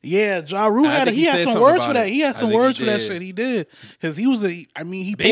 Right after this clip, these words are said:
Speaker 1: posed
Speaker 2: off them names on there?
Speaker 1: He supposed to be on there.
Speaker 2: Yes.
Speaker 1: He supposed to be on there,
Speaker 2: Yes.
Speaker 1: bro. He supposed to
Speaker 2: And
Speaker 1: be on
Speaker 2: uh,
Speaker 1: there.
Speaker 2: based off their criteria, too. He should have been on there.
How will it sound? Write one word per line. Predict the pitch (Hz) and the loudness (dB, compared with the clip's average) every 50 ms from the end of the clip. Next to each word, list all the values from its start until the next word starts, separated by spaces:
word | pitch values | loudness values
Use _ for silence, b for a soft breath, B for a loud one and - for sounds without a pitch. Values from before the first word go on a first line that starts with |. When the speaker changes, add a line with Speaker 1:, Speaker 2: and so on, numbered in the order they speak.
| 233 - | 4 4
Speaker 1:
posed | |
Speaker 2:
off | 285 247 - | 2 2 2
them | 269 262 262 | 2 2 4
names | 277 277 294 285 233 | 4 4 2 4 6
on | 285 277 277 277 | 8 8 8 6
there? | 285 330 370 381 440 | 6 2 2 2 2
Speaker 1:
He | 415 - 240 | 2 2 2
supposed | 233 - 262 226 196 | 6 6 6 6 6
to | 180 | 2
be | 160 180 202 | -6 -8 -8
on | 208 196 180 | -8 -2 0
there. | 170 | 2
Speaker 2:
Yes. | 175 160 117 - - - - - - - | 4 4 2 0 -2 -4 -6 -8 -10 -12
Speaker 1:
He | - 190 | -14 -14
supposed | 196 - 208 185 165 | -10 -8 -8 -8 -8
to | 147 | -10
be | 135 156 170 | -10 -10 -8
on | 170 160 151 | -8 -8 -6
there, | 143 139 | -4 -4
Speaker 2:
Yes. | 139 135 131 | -4 -2 -2
Speaker 1:
bro. | 127 127 127 | -2 -4 -4
He | 131 131 135 165 | -4 -6 -10 -8
supposed | - - 170 156 147 | -6 -6 -6 -4 -2
to | 170 | -2
Speaker 2:
And | 170 175 156 | -2 -2 -2
Speaker 1:
be | 151 | -4
on | 139 131 | -6 -8
Speaker 2:
uh, | |
Speaker 1:
there. | - 160 - - 147 | -8 -10 -12 -8 -4
Speaker 2:
based | 151 185 196 - | -2 -2 -2 -2
off | 202 180 | -4 -4
their | 180 175 | -4 -6
criteria, | 151 - 196 156 156 151 - 196 180 160 139 135 131 | -6 -4 -4 -4 -4 -4 -4 -4 -4 -2 -4 -6 -8
too. | 143 156 131 117 107 101 | -8 -10 -10 -10 -12 -14
He | - 175 | -16 -16
should | - - - 131 | -14 -12 -12 -10
have | 127 120 | -10 -10
been | 120 107 | -10 -12
on | 101 101 92 | -12 -14 -16
there. | 90 85 | -18 -20